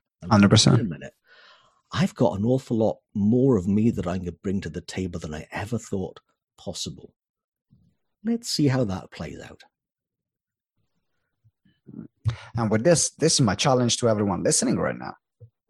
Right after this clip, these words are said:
Speaker 2: Give it a go. I'll leave you with this question. See how it plays out. Give it a go.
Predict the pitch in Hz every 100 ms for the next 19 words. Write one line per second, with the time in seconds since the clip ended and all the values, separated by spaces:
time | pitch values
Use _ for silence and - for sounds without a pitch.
0 | _ _ _ _ _ - 143 143 127 175
1 | - - _ _ _ 156 214 143 117 113
2 | - 165 180 - 107 123 _ _ - 202
3 | 202 185 196 196 196 190 233 - - -
4 | _ _ _ _ - 143 170 156 170 120
5 | -